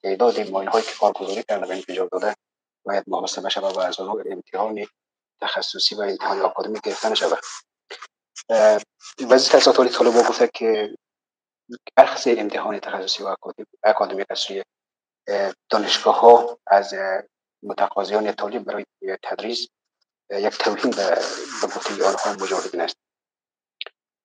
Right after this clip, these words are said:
اه، به همین اساس طالبان در اقدام خود تعداد واحدهای درسی ثقافت اسلامی را در دانشگاه‌ها سه برابر افزایش دادن، از هشت کردیت به بیست و چهار کردیت و جدیدترین خبر بد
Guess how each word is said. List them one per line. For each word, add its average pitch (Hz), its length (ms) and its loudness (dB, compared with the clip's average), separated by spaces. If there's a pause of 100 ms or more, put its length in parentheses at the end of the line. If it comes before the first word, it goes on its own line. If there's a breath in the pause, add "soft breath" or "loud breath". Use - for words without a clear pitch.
(300)
اه، 120 240 10
به 135 60 12
همین 165 160 10
اساس 156 400 8
طالبان 127 320 4
در 117 180 6
اقدام 127 320 0
خود 123 220 -6
تعداد 120 260 -4
واحدهای 110 400 -4
درسی 107 260 -8
ثقافت - 440 -10
اسلامی 104 340 -12
را 101 140 -8 (760)
در 92 80 -8
دانشگاه‌ها 98 480 -8
سه - 200 -8
برابر 98 300 -6
افزایش - 320 -4
دادن، 104 280 -8 (100)
از - 160 -12
هشت - 240 -4 (100)
کردیت 95 260 -12
به 90 180 -6 (160)
بیست - 180 -4
و - 20 -8
چهار - 260 -2 (100)
کردیت 104 220 -6 (520)
و 104 140 2
جدیدترین 98 520 -8
خبر 101 300 -4
بد 107 320 4